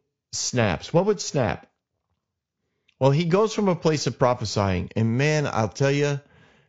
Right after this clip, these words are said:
can I just say, those are, those are, though, when you're connected to heaven, I don't care if you believe in prophesying or not,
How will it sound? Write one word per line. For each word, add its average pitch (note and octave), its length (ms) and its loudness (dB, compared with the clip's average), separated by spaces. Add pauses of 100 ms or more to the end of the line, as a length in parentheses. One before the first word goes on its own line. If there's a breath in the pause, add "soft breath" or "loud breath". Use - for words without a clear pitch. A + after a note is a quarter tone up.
(120 soft breath)
can A2+ 120 -2
I B2+ 120 2
just C3 200 -2
say, A#2+ 260 2
those B2 380 0
are, A#2 380 0
those B2+ 360 0
are, G#2+ 120 2
though, B2 200 -2
when B2+ 200 0
you're D#3 160 0
connected A#2+ 500 0
to F#2+ 100 2
heaven, F#2+ 300 0
I G#2+ 160 2
don't D3+ 160 0
care C3 240 0
if A2+ 140 -4
you A#2+ 100 0
believe A2+ 340 0
in G#2+ 100 0
prophesying G#2 600 0
or F#2+ 60 0
not, A2+ 400 0